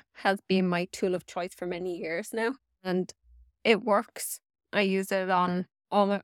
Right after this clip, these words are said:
all my client sites. Again, you can get the free version. If you do get the free version, at the bottom of your website, you will see, like, a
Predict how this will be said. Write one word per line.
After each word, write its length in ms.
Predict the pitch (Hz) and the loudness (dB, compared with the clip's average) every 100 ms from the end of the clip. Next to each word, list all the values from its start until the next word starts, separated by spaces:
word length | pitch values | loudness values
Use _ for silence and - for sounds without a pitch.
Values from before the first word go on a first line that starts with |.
| - | 4
all 180 | 208 202 | 6 6
my 140 | 196 | 0
client 360 | - 208 208 - | -2 -2 -4 -4
sites. 520 | 214 220 269 - - | -4 -2 -6 -14 -2
Again, 500 | 214 214 208 202 196 | 2 6 6 6 2
you 160 | 208 208 | -2 -2
can 220 | - 196 | 0 0
get 140 | 185 - | 0 -4
the 80 | |
free 280 | 185 - 202 | -2 0 2
version. 500 | 196 202 220 233 262 | 6 6 6 4 2
If 140 | - 214 | 2 -4
you 80 | 196 | -4
do 220 | 190 190 | -4 -2
get 160 | 208 | -2
the 80 | - | -4
free 180 | - 220 | -4 -4
version, 400 | 208 208 214 220 - | -2 -4 -2 -2 -2
at 120 | 214 | -6
the 80 | 190 | -6
bottom 420 | 185 175 170 190 | -2 0 0 -2
of 180 | - 180 | -8 -8
your 120 | 170 | -6
website, 480 | 170 175 - 185 - | -4 -4 -2 -4 -2
you 120 | 190 | -6
will 260 | 165 170 180 | -4 -4 -4
see, 420 | - 175 165 165 | -6 -4 -2 -2
like, 300 | - 165 - | -2 -4 -4
a 340 | - - - | -4 -2 -2